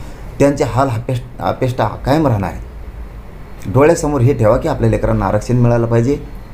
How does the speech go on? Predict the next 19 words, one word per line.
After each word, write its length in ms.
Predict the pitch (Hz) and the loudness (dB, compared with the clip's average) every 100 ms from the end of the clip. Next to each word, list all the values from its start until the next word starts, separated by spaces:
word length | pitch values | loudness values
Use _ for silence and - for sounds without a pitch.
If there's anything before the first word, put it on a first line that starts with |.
| - - 85 | -12 -8 -2
आपल्या 260 | 107 131 | 2 4
लेकरांना 520 | 120 117 110 117 110 | 4 2 2 0 2
रोजगार 360 | 104 101 101 113 | 0 0 0 0
मिळाला 320 | 110 107 104 | 2 2 0
पाहिजे, 260 | 98 95 98 | 0 0 0
आपले 280 | 92 107 101 | 0 0 0
लेकरं 220 | 95 95 | 0 0
मोठे 260 | 92 90 | 0 2
झाले 200 | 98 82 | 2 0
पाहिजे. 280 | 78 78 78 - - - - - | -2 -6 -6 -10 -12 -14 -6 2
मी 80 | 113 | 4
आरक्षणासाठी, 640 | 107 123 117 107 113 107 | 4 0 0 -2 0 -2
तुमच्या 280 | 107 98 95 | -2 -2 0
लेकरांसाठी 540 | 98 95 98 - 90 | 0 0 -2 -4 -4
लढतोय. 260 | 90 - 110 | -4 0 -2
समाजानं 920 | - - 101 110 113 95 92 101 120 - | 0 -2 2 4 4 2 0 2 0 -2
हे 380 | - 104 113 | -6 2 4
विसरू 380 | 110 92 92 98 | 4 0 -2 -2
नका, 400 | 92 87 98 80 | 0 2 2 2